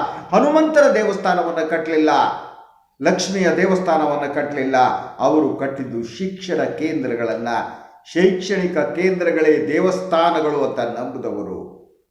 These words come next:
ಪಂಡಿತ್ ಜವಾಹರ್ಲಾಲ್ ನೆಹರು. ಜನರಿಗೆ ನಾನು ಶಿಕ್ಷಣವನ್ನ ಕೊಡ್ತೇನೆ, ಜನ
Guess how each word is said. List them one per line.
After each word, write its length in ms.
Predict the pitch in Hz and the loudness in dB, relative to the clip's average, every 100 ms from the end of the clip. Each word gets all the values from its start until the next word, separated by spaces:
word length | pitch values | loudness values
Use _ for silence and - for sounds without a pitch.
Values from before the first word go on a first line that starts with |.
| _ _ | _ _
ಪಂಡಿತ್ 400 | 110 101 95 95 | -6 -6 -8 -10
ಜವಾಹರ್ಲಾಲ್ 640 | 95 85 82 82 73 67 - | -10 -8 -8 -10 -12 -14 -16
ನೆಹರು. 260 | - - - - _ _ _ _ | -18 -20 -20 -20 _ _ _ _
ಜನರಿಗೆ 520 | 120 190 214 294 277 | 2 4 6 4 4
ನಾನು 400 | 247 226 220 190 | 2 2 2 -2
ಶಿಕ್ಷಣವನ್ನ 680 | 247 240 - 254 240 226 220 | -4 -6 -2 0 2 2 2
ಕೊಡ್ತೇನೆ, 640 | 208 196 190 190 180 170 | 0 0 0 0 0 0
ಜನ 200 | 156 165 | 0 0